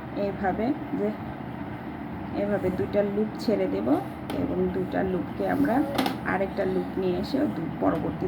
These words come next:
দুইটা লুপ ছেড়ে দিয়ে একটা লুপ থাকবে, সেখানে একটা, একটা এভাবে ভাঁজ দিব। পরবর্তী চেনের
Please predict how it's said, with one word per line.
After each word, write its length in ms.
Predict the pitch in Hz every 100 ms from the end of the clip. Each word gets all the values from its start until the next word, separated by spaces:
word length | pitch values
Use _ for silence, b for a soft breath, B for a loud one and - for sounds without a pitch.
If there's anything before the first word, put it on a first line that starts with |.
| 180
দুইটা 260 | 170 175
লুপ 220 | 156 180 - - - - - - - -
ছেড়ে 220 | 185 147
দিয়ে 220 | - 208 285 - -
একটা 260 | - 190 165
লুপ 140 | 160 -
থাকবে, 260 | 170 - -
সেখানে 340 | 190 196 208 196
একটা, 180 | - 220 - - 196
একটা 200 | 196 202
এভাবে 340 | 190 202 202
ভাঁজ 280 | 208 202 190 190
দিব। 260 | - 214 269 320 - - -
পরবর্তী 540 | 196 190 185 190 - 190 -
চেনের 300 | 185 185